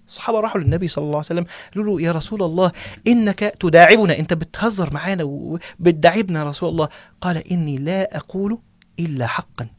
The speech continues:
عشان بعض الناس ساعات عشان خاطر يكسر الحواجز ويداعب الناس ويهزر مع الناس ويألف الناس، لازم يشتم ويكذب ويقول حاجات غير مقبولة ويسمع حاجات حرام ويسكت. لا، النبي صلى الله عليه وسلم مش كده، بيدقق. يا جماعة، الموضوع ده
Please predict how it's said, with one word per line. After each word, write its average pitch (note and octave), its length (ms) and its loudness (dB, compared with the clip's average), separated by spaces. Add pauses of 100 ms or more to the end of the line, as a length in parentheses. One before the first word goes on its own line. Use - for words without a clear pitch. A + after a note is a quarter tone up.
عشان E3+ 260 -2
بعض A3+ 180 6
الناس G3+ 260 0 (200)
ساعات G3+ 300 -2
عشان D#3+ 220 -6
خاطر - 260 -10
يكسر C#3 360 -6
الحواجز E3 580 2
ويداعب C#3+ 480 0
الناس D3+ 340 -2
ويهزر D#3 380 -2
مع C3+ 120 -6
الناس F3 280 0
ويألف F3 380 -4
الناس، F3 220 -4 (300)
لازم G3+ 260 -2
يشتم D#3+ 440 -4
ويكذب C3 540 -4
ويقول B2+ 280 -6
حاجات D3 260 -4
غير C#3+ 180 -2
مقبولة C#3 440 -4
ويسمع D3 440 -4 (180)
حاجات D#3+ 320 -2
حرام D3+ 340 -4
ويسكت. - 420 -12
لا، A3+ 100 -16 (540)
النبي G#3+ 200 0
صلى E3 260 -6
الله F3 160 -4
عليه G#3 140 -2
وسلم G3+ 300 -4
مش C#3+ 120 -10
كده، G3 180 -2 (280)
بيدقق. E3+ 720 2
يا C#3+ 60 -6
جماعة، E3+ 300 -2
الموضوع C#3+ 440 -6
ده D#3 180 -4